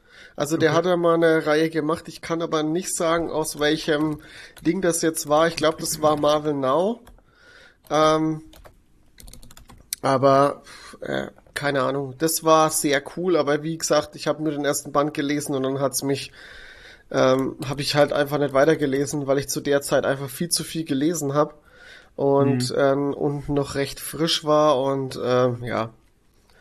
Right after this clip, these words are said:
Speaker 1: was schade ist. Jetzt rückblickend natürlich hätte ich das schon gern weitergelesen.
Speaker 2: Ah, in der Dinge ist das noch, in der Hachette Marvel Kollektion hundertdreiundneunzig, Moon Knight Willkommen im neuen Ägypten, das ist der von Lemire.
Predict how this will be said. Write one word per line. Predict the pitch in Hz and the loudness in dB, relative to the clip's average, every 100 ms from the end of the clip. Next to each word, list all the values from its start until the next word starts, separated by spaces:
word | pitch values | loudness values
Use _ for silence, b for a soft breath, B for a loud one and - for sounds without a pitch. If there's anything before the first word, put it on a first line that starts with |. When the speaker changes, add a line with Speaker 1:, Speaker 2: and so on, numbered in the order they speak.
| b - | b -6
Speaker 1:
was | 127 | -4
schade | - 123 147 | 2 4 4
ist. | 147 131 135 | 2 0 -2
Jetzt | 151 - | -2 -2
rückblickend | 165 185 185 165 160 | -4 -2 0 0 0
natürlich | 156 160 160 160 | -2 2 0 2
hätte | 160 160 | -2 -2
ich | - | -6
das | 151 - - b b b | -8 -8 -10 b b b
schon | - 156 160 | -4 -2 2
gern | 151 151 | 4 4
weitergelesen. | 139 151 143 135 131 127 127 B B B B B B B | 4 2 2 0 -2 -4 -8 B B B B B B B
Speaker 2:
Ah, | 147 170 139 | 0 2 2
in | 143 | -2
der | 139 | -2
Dinge | 135 165 165 | -4 -4 -4
ist | 139 147 | -4 -6
das | |
noch, | 135 127 | -4 -4
in | 131 | -4
der | 131 123 | -4 -2
Hachette | 131 - 156 147 127 123 | -4 -6 -6 -2 -2 -4
Marvel | 123 127 135 147 | -2 0 0 -2
Kollektion | 135 127 120 - 135 120 | -2 -4 -4 -6 -4 -2
hundertdreiundneunzig, | 127 123 123 117 117 117 127 120 120 | -2 -2 -4 -4 -4 -4 -6 -8 -8
Moon | 120 131 143 | -6 -4 -4
Knight | 123 123 | -6 -6
Willkommen | 123 127 123 120 | -8 -6 -6 -4
im | |
neuen | 117 117 | -6 -10
Ägypten, | 120 123 - 117 | -12 -14 -12 -12
das | 113 | -10
ist | 120 - | -12 -10
der | 117 | -8
von | 123 113 | -6 -6
Lemire. | 117 117 | -4 -4